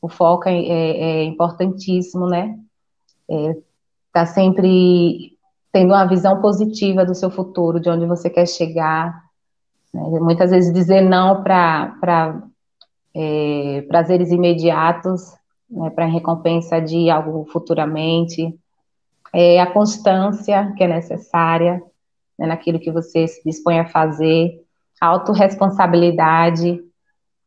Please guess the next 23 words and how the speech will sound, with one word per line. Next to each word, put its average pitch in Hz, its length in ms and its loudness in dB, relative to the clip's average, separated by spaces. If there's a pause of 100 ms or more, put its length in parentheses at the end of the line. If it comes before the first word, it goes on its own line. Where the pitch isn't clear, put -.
(240)
né, 156 120 -4
você 165 520 2
não 170 120 2
se 175 160 -4
vitimizar, 170 680 -2
não 165 120 0
colocar 170 300 0
a 165 40 -2
culpa 175 280 -2
no 175 160 0
outro, 165 380 0
mas, 170 260 0 (720)
é, 160 180 2
realmente 170 1200 -2
entender 180 720 2
que 190 240 -4
se - 260 -8
algo 190 420 0
aconteceu, 180 960 -4 (320)
né, 165 280 -12
foi 170 360 0
algo 165 320 -2
que 165 520 -4